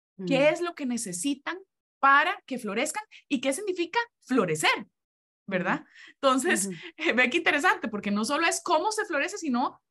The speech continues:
Speaker 1: cómo, cómo decimos que hay un éxito, ¿verdad? En la vida de la
Speaker 2: Ujú.
Speaker 1: persona y cómo decimos que en realidad esta vida está desadaptada, no está, ¿verdad? Cumpliendo con su mayor florecimiento, ¿verdad? Y ahí
Speaker 2: Ujú.
Speaker 1: es donde, por ejemplo, vemos historias como las de Pablo, las de Pedro y los apóstoles y decimos,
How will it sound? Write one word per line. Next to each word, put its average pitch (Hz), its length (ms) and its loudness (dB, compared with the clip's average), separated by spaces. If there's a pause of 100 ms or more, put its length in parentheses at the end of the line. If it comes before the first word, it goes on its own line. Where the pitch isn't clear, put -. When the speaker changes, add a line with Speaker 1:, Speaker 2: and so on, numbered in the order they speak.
(140)
Speaker 1:
cómo, 359 400 0
cómo 302 200 0
decimos 349 420 -4
que 277 140 -2
hay 226 200 2
un 285 120 2
éxito, 330 600 -4 (240)
¿verdad? 220 340 2
En 277 60 2
la 202 100 4
vida 190 200 2
de 277 60 2
la 302 100 -2
Speaker 2:
Ujú. - 60 -14
Speaker 1:
persona 247 400 -6 (440)
y 226 120 -6
cómo 233 200 2
decimos 247 320 -2
que 262 60 -6
en 233 60 -2
realidad 180 320 -2
esta 202 220 -4
vida 208 360 -2
está 180 240 -4
desadaptada, 202 1000 2 (220)
no 196 220 -2
está, 185 580 0
¿verdad? 190 560 -6
Cumpliendo 202 520 -4
con 190 200 -6
su 180 260 -4
mayor 180 280 -2
florecimiento, 165 680 -8 (340)
¿verdad? 180 220 -4 (200)
Y 233 80 0
ahí 214 120 4
Speaker 2:
Ujú. 220 80 6
Speaker 1:
es 220 40 0
donde, 277 200 2
por 294 120 0
ejemplo, 285 220 0
vemos 285 200 -4
historias 233 360 -4
como 175 180 -4
las 151 140 -4
de 151 80 -10
Pablo, 190 340 0
las 151 140 -6
de 143 100 -10
Pedro 202 420 -2
y 151 60 -2
los 151 240 -4
apóstoles 180 520 -6
y 190 40 -6
decimos, 165 400 -6